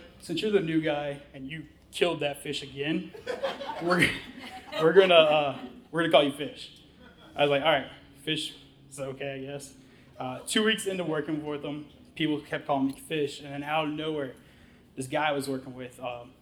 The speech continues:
he's like, "You know what? I'm gonna call you Catfish Billy." I was like, "Wait, hold up, hold up. Who's Catfish Billy?" He's like, "Are you serious? You never heard of him?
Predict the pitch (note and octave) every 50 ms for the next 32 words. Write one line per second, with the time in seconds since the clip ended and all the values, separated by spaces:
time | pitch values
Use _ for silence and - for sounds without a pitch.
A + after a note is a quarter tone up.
0 | _ - - D#3+ C#3 C#3+ C#3 C3+ C#3 F3+ G3 G3+ F3+ D#3+ D#3+ D#3 D3 - - -
1 | - - - - A3+ A3 - A3 G3 E3 D#3+ D#3 - D#3 D3 C#3 - C3+ B2+ B2+
2 | C3 C3+ C3 B2 B2+ - - - _ _ - - - _ - _ - _ - _
3 | - - G#3 F#3+ E3+ C#3+ - - - - - - - _ _ _ - _ - _
4 | - E3+ E3 D#3 D3+ F3 F3 E3 - - - - E3+ D#3+ D3 C#3 C#3+ F#3 G#3 G#3
5 | G#3 - A#3+ G#3+ G3+ G#3 F#3 D#3+ D3+ C#3 C#3+ D3 D3 C#3+ C#3+ C#3+ - - - -
6 | - - - - - - F3+ F#3 F#3 - - - D#3+ F3+ G3+ - - A#3 B3+ C#4
7 | C4+ B3+ A3 G#3 - F3 C#3 C#3 D3+ E3+ A3 B3 C#4 C#4 C4+ -